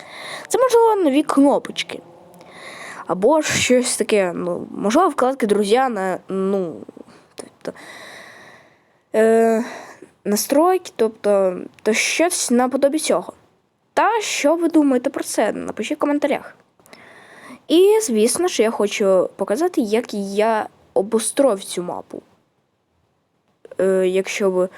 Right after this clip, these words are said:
зрозумієте, хто новачок, я скажу вам, що це мапа Чало Хаус. Це для новачків. Тобі я обустроїв все так.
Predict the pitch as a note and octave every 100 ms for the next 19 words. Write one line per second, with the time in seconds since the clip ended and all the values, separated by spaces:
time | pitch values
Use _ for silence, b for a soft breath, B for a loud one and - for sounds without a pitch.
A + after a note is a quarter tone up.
0 | B B B - G#3+ C4 F#4+ A#4 A4 G4+
1 | - G#3 F#3 F3 - G#4+ - - G#3+ A3
2 | - C4+ F4 A#4 A4+ - G3+ F3 - F4+
3 | G4 F#4+ - F#3 G3+ - - - - _
4 | - A3+ C#4+ D#4 C#4+ G3+ A3 - - -
5 | - _ _ _ _ _ _ _ _ _
6 | - B4+ F#4+ D#4+ C#4 B3 - C#4 C#4 -
7 | B3+ - C3+ -